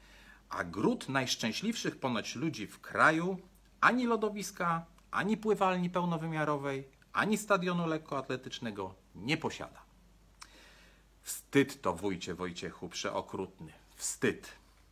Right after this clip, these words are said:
Mieszczanie zatem stawiają żądanie, by na koszt mieszczanina Ab płot przesunąć i drogę przywrócić.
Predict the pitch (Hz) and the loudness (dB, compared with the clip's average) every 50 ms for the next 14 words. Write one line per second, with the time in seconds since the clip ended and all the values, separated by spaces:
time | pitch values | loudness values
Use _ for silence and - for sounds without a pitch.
0 | - - - _ - - - - - - - - - - - - - - - - | -20 -20 -20 _ -20 -20 -20 -20 -20 -20 -20 -20 -20 -20 -20 -20 -20 -20 -10 -4
1 | 95 98 - - - 214 302 311 208 180 180 180 190 175 170 - - - 110 107 | -2 -2 0 4 4 4 6 6 4 4 4 2 2 -2 -2 0 0 0 2 4
2 | 123 135 151 139 123 - 117 107 95 87 80 82 82 85 90 90 90 117 113 113 | 4 2 2 2 0 -2 -2 -2 -2 -4 -4 -4 -6 -8 -8 -2 0 2 4 4
3 | 120 120 - - 208 208 - - 180 185 180 180 - - 147 139 147 156 139 123 | 2 4 4 2 2 2 0 -2 -2 0 0 0 0 -2 -2 0 2 2 2 2
4 | 104 - - - - 107 98 90 90 95 104 160 208 208 - - - - - - | 2 0 0 2 4 4 6 6 2 2 6 6 6 6 2 -8 -18 -20 -20 -20
5 | _ - _ _ _ - - - - - - - - _ - 202 214 208 - - | _ -20 _ _ _ -20 -20 -20 -20 -20 -20 -20 -18 _ 6 6 6 6 4 -6
6 | - - 101 - - 156 175 180 185 190 190 185 - - - - - _ - 269 | -6 -6 -6 -2 0 2 2 4 4 2 2 -2 -4 -8 -10 -18 -20 _ -2 0
7 | 175 117 110 107 107 113 113 120 123 - - - 185 175 185 202 156 - - - | 2 4 2 4 4 2 0 0 -4 -6 2 4 4 6 6 4 4 2 0 -10
8 | - - - | -14 -16 -18